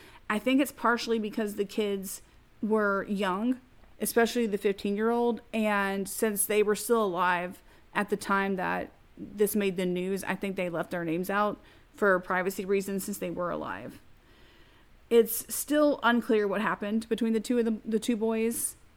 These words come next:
and it just seems like it was just a tra-, another tragedy. And it's,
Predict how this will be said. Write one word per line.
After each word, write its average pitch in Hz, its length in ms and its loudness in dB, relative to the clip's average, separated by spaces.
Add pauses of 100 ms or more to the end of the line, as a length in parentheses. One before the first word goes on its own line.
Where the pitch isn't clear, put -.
(160)
and 214 260 2
it 208 80 2
just 233 240 2
seems 214 420 -2
like 190 240 -2
it 214 80 -2
was 190 220 0
just 202 240 -4
a 190 40 -4
tra-, - 280 -4
another 202 240 -2
tragedy. 185 640 -2 (560)
And 202 540 0 (100)
it's, 208 520 -2